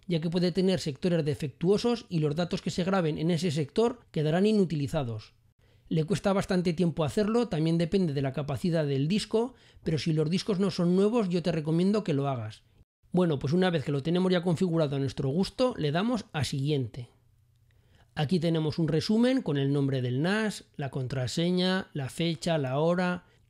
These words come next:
los servicios que hemos configurado y le damos a aplicar. Ahora nos pide confirmación porque tiene que formatear los discos, ya lo sabéis que siempre que se inicia un nas, toda la información que hay dentro de los discos duros los va a borrar.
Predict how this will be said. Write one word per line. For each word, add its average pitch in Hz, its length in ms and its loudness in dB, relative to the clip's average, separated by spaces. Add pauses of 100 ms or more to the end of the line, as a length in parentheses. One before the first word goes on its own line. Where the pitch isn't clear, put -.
(160)
los 160 160 0
servicios 151 400 0
que - 80 -6
hemos 147 160 0
configurado 160 920 2
y 156 100 -2
le 151 120 2
damos 220 400 0
a 147 160 -2
aplicar. 127 560 -4 (960)
Ahora 190 220 4
nos 202 140 2
pide 196 220 2
confirmación 196 640 2
porque 165 220 0
tiene 165 180 2
que 156 120 -2
formatear 160 500 0
los 143 160 0
discos, 196 380 -2
ya 147 80 0
lo 147 100 -2
sabéis 165 320 -2
que - 80 -4
siempre 151 320 -2
que 160 80 -2
se - 140 -2
inicia 165 380 0
un 147 220 0
nas, 214 300 -2 (160)
toda 160 220 0
la 165 40 0
información 165 520 0
que 147 60 -4
hay 160 40 0
dentro 139 300 -2
de 135 80 -2
los 131 120 -2
discos 147 360 -2
duros 202 240 0
los 143 200 -2
va 190 140 0
a 180 60 0
borrar. 135 420 -4